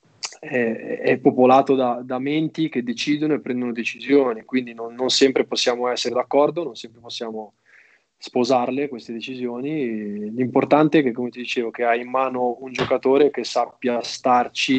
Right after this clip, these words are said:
e che possa fare questo di lavoro. Dopo, se la squadra, la società non lo fa giocare o comunque non ci sono le possibilità di poter fa-, di, di crescere, o si fa un passo indietro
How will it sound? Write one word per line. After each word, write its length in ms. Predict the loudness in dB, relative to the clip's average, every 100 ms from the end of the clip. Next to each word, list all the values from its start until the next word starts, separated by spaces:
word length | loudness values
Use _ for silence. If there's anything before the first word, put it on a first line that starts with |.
| 2
e 80 | -2
che 140 | -10 -6
possa 320 | -4 -4 -6
fare 260 | -4 -4
questo 260 | -4 -6 -4
di 60 | -4
lavoro. 280 | -4 0
Dopo, 260 | 2 2 0
se 160 | -6 -6
la 80 |
squadra, 260 | -6 -4 -4
la 60 | -4
società 500 | -4 -2 2 2 0
non 100 | -4
lo 80 |
fa 140 | -6 -4
giocare 500 | -2 0 0 -2 -10 _ -20 _ _ _
o 120 | -8 0
comunque 360 | 4 4 2
non 100 | 0
ci 140 | 0 0
sono 180 | 0
le 60 | 0
possibilità 540 | -2 -2 2 4 4
di 100 | 2
poter 260 | -2 -4 -2
fa-, 180 | 0 0
di, 200 | 2 2
di 140 | 4
crescere, 680 | 4 4 2 0 0 0 -2 -8
o 100 | -12
si 160 | -12
fa 120 | -10
un 120 | -10 -8
passo 280 | -8 -6
indietro 720 | -4 0 0 0 2 2 0